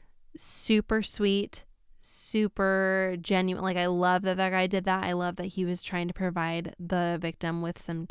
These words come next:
like, common decency and, you know, not let everybody come to the scene of the crime and, like, see her naked body.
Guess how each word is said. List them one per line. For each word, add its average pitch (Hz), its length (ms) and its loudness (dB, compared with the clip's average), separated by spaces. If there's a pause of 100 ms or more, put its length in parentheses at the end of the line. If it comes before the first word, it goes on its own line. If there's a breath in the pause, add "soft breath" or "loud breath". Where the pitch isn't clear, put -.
(260 loud breath)
like, 165 140 -4
common 180 460 0
decency 185 800 -2 (420 loud breath)
and, 165 460 -2
you 170 80 -4
know, 170 240 -4
not 170 340 -2
let - 160 -2
everybody 170 380 -2
come 175 260 -6
to 175 100 -4
the 170 160 -8
scene 170 280 -4
of 160 60 -8
the 170 80 -4
crime 175 360 -4
and, 170 80 -6
like, 170 160 -10
see 165 180 -6
her 165 180 -6
naked 165 320 -4
body. 180 460 -2